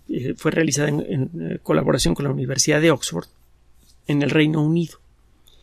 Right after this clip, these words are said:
Lo que se hizo fue que las personas que recibieron la vacuna en el Reino Unido,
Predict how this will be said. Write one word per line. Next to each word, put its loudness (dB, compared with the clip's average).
Lo 6
que 6
se 4
hizo 4
fue 6
que 0
las 2
personas 4
que 2
recibieron 2
la 2
vacuna -2
en 0
el -2
Reino 0
Unido, -2